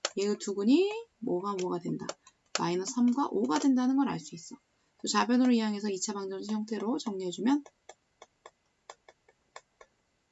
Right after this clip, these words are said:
이거의 두 근이 마이너스 삼과 오가 된다는 거지.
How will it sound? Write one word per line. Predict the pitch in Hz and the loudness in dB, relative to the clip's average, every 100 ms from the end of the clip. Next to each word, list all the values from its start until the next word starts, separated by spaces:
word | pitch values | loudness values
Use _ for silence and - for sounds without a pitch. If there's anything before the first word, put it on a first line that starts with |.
| - _ - _ - _ _ _ - _ - _ _ _ - _ _ _ - - - _ _ | -20 _ -20 _ -20 _ _ _ -20 _ -20 _ _ _ -20 _ _ _ -20 -20 -20 _ _
이거의 | 208 185 175 190 277 349 392 - _ | -2 0 0 2 2 0 -4 -12 _
두 | - 190 381 | -8 -6 -4
근이 | 180 175 233 339 381 _ _ - - _ _ _ _ _ _ | -4 -2 0 0 -4 _ _ -14 -14 _ _ _ _ _ _
마이너스 | 180 170 175 180 294 | -4 -2 -2 -4 0
삼과 | 247 233 240 311 453 | 4 4 2 0 -2
오가 | - 233 320 311 | 0 0 2 2
된다는 | 247 202 180 | 2 0 -6
거지. | 175 - | -8 -12